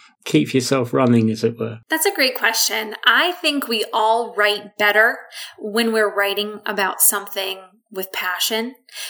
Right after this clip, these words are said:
Speaker 2: So
Speaker 1: Mm.
Speaker 2: first and foremost, when I think about a topic, and sometimes I don't have anything immediately come to mind, so I'll kind of sit in a brainstorming session with myself and I'll think about the past week. I'll reflect
Speaker 1: Mm.
Speaker 2: on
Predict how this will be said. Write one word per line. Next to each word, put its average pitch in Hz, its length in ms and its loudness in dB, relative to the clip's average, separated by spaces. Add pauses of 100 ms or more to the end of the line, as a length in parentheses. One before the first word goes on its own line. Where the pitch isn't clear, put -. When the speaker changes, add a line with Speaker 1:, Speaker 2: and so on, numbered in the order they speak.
(180)
Speaker 2:
So - 280 8
Speaker 1:
Mm. 214 500 6
Speaker 2:
first 262 400 4
and 247 140 0
foremost, 214 420 0
when 202 100 0
I 190 100 -2
think 220 260 -4
about 214 240 4
a 202 60 0
topic, 202 540 -4
and 202 140 -2
sometimes 214 480 0
I 208 80 6
don't 226 180 0
have 214 300 0
anything - 600 -6
immediately 214 540 0
come 196 280 -12
to 196 120 -6
mind, 185 440 -6 (380)
so 240 200 4
I'll 233 160 6
kind 277 240 2
of 269 80 0
sit - 260 2
in 220 60 -4
a 214 60 -4
brainstorming 208 640 0
session 202 380 0
with - 160 -6
myself 190 720 0
and 220 140 0
I'll 240 180 2
think 262 320 -2
about 208 320 2
the 208 60 -6
past - 420 -2
week. - 220 -12 (440)
I'll 233 180 4
reflect 247 600 2
Speaker 1:
Mm. - 40 -2
Speaker 2:
on 240 340 6